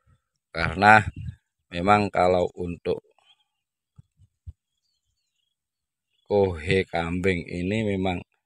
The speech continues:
sangat subur sekali untuk dibuat pemupukan segala tanaman. Ini sudah terbukti beberapa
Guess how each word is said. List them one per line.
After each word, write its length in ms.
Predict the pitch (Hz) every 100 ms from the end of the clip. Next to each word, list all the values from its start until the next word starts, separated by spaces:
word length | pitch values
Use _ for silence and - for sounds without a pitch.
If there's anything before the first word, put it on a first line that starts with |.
| _ _ -
sangat 640 | - 98 87 90 87 78
subur 480 | - 92 - 92 85
sekali 640 | - 85 82 107 113 113 - _ _ _ -
untuk 560 | 98 92 85 - 107 - -
dibuat 640 | 95 - - 90 92 95 - _ _ _ _ _ _ _ _ _ _ _ _ _ _ _ _ _ _ _ _ _ _ _ _ -
pemupukan 800 | 101 98 80 92 - 107 110 117 - 131 110
segala 640 | - - 101 - 95 92 87
tanaman. 480 | 87 92 92 90 78 _ _ _ _ _ _ _ _ _ - - - _ - - -
Ini 80 | -
sudah 320 | 85 73 80
terbukti 800 | 78 82 - 85 - - 98 101
beberapa 1120 | - 85 80 _ 90 82 80 78 - 87 78